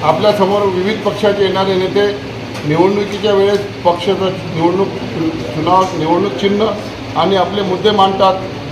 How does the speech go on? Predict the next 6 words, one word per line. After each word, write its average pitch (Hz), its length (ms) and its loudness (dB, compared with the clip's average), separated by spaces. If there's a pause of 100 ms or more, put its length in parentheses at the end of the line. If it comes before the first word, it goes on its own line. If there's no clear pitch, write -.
(360)
आपली 165 220 -2
बाजू 160 260 2
मांडतात 165 880 -2
आणि 175 160 0
निवडणूक 180 440 0
झाल्याबरोबर 170 720 2